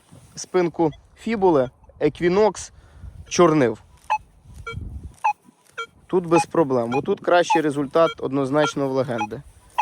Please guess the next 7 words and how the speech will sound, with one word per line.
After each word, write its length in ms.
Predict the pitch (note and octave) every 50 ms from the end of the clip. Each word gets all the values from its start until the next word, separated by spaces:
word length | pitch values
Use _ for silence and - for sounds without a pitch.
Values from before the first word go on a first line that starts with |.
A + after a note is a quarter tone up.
| - - - _ _
Тобто 300 | - E3+ E3+ D3+ C3+ A#2+ - - - _ _ _ _ _ - -
ось 200 | D3 D3+ C#3+ -
такі 360 | - F#3 E3+ - G3+ F#3 E3
вертикальні 600 | D3+ D3+ - - E3+ - F#3 D#3 D3 D3 D3+ D3+
рови 280 | D#3+ F3 F#3 A3 C#4 F4+
менше 380 | A#3+ F3 F#3 G3 G3 - - E3
впливають 680 | D3+ - - D3+ D3 D3 D3 C#3 C3 C3 A#2+ A2+